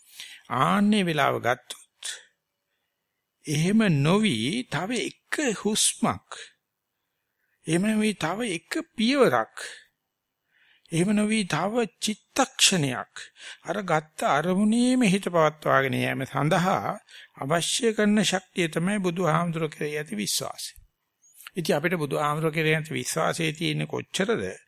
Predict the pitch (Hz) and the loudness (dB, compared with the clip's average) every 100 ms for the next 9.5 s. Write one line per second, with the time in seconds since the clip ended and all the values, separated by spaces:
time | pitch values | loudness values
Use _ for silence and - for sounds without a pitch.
0 | - - _ - 143 156 175 190 - 240 | -20 -20 _ -2 -2 2 2 2 -2 0
1 | 196 175 185 156 156 156 123 113 110 120 | 0 0 0 0 0 0 0 -2 -2 -4
2 | 151 208 339 - - 143 139 135 135 120 | 0 0 -2 -10 -2 -2 0 -4 -4 -6
3 | 120 139 165 233 208 190 190 254 226 - | -6 -6 -6 -6 -6 -6 -8 -8 -10 -12
4 | - _ _ _ _ _ _ _ _ _ | -18 _ _ _ _ _ _ _ _ _
5 | _ _ _ _ _ _ _ - 170 170 | _ _ _ _ _ _ _ -10 -4 -2
6 | 123 127 160 170 170 131 123 127 131 127 | -4 -4 -4 -2 -2 -2 -2 0 0 0
7 | 127 123 120 127 131 147 117 117 120 123 | -4 -6 -6 -8 -10 -8 -6 -4 -6 -2
8 | 107 - 120 113 117 113 110 110 104 107 | -4 -2 -4 -2 -4 -4 -6 -6 -8 -8
9 | 107 104 98 107 123 | -10 -10 -10 -6 -4